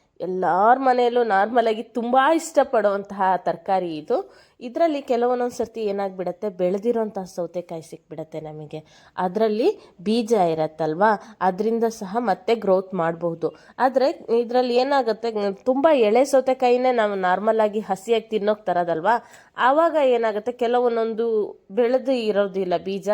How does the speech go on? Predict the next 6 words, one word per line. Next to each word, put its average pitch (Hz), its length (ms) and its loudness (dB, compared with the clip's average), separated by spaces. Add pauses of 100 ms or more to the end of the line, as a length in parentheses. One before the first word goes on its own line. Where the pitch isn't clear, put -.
(160)
So 214 140 0
ನಾವು 208 160 0
ತೆಗ್ದು 190 440 -4
ಒದ್ದಾಡಿ 208 520 2
ಇಟ್ಕೊಂಡ್ರೂ 220 680 0
ಸಹ 190 300 -8